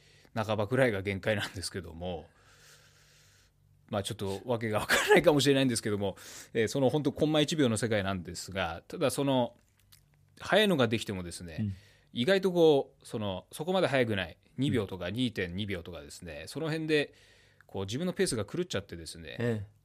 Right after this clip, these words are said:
Speaker 1: うっかり間違えてしまう、ついていけなくなってしまうっていうことが起こりうるということが二十八年ので分かりまして、
Speaker 2: え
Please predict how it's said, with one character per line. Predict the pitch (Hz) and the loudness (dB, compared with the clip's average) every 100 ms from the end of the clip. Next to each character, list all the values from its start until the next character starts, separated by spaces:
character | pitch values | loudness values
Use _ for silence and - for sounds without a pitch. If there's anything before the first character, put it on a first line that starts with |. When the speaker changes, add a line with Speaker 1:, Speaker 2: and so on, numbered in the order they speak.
| _ - | _ -10
Speaker 1:
う | |
っ | 135 | -8
か | - | -2
り | 202 | 2
間 | 139 | 2
違 | 135 | 2
え | 143 | 0
て | 117 | 0
し | 101 | -4
ま | 95 | -4
う、 | |
つ | - 151 | -4 -2
い | |
て | 123 | -2
い | |
け | 110 | -4
な | 101 | -4
く | 101 | -6
な | 98 | -8
っ | |
て | - 95 | -8 -10
し | 95 | -10
ま | 82 | -12
う | - | -14
っ | - - - _ | -20 -20 -20 _
て | 117 | -8
い | |
う | 107 | -4
こ | |
と | 101 92 | -4 -2
が | 87 - _ _ _ _ - | -4 -6 _ _ _ _ -12
起 | 120 | -8
こ | 127 | -4
り | 127 | 0
う | 127 | -2
る | |
と | 110 | -2
い | |
う | 98 | -4
こ | |
と | 98 | -4
が | 95 | -4
二 | 113 | -4
十 | 120 | -4
八 | - 98 110 | -6 -6 -6
年 | 101 | -6
の | 87 | -6
で | 87 | -10
分 | 85 | -8
か | 101 | -6
り | 101 | -6
ま | 110 107 | -6 -6
し | - _ | -8 _
て、 | 95 85 78 98 | -8 -6 -6 -4
Speaker 2:
え | 110 127 | 2 2